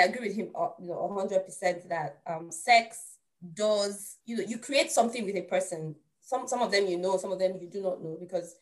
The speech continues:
it's like a very spiritual act. And so the, the, the more sexual partners you have, the more a part of you is, is enmeshed into the souls of different people. Do you get what I mean? So it's, it's like, let's say you're, you're like a, a whole sheet of paper,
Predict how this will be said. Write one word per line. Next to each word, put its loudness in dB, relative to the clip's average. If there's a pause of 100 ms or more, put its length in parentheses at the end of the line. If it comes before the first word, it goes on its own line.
(120)
it's -8
like 2
a -6
very 4
spiritual -2
act. -6 (100)
And 2 (300)
so 4
the, -4
the, -2
the -2
more 6
sexual 2
partners -2
you -8
have, 0 (180)
the -8
more 4
a -4
part -4
of 2
you -10 (260)
is, -2 (140)
is -6
enmeshed 0
into -6 (200)
the -12
souls 0
of 0
different -2
people. -14
Do -8
you -8
get 2
what 2
I -2
mean? -6
So -6
it's, -6
it's -4
like, 6
let's 6
say 2
you're, 2
you're 6
like 6
a, 6
a 0
whole 2
sheet -2
of -4
paper, -4